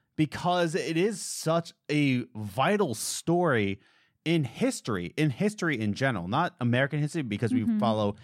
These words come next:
Speaker 1: uh, British, uh, soldiers, but it's just a vital movie to watch, a vital story to see.
Speaker 2: Yeah.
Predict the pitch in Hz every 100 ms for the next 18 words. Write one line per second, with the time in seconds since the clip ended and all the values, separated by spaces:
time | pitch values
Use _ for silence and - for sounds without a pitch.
0 | - _ - 95 87 85 - 294 170 117
1 | - - - 107 98 - 107 95 98 98
2 | - _ _ _ _ _ 160 170 - 226
3 | 185 117 - 127 143 123 113 120 107 90
4 | 107 127 110 92 127 113 - - - 120
5 | 127 131 120 98 - 233 113 170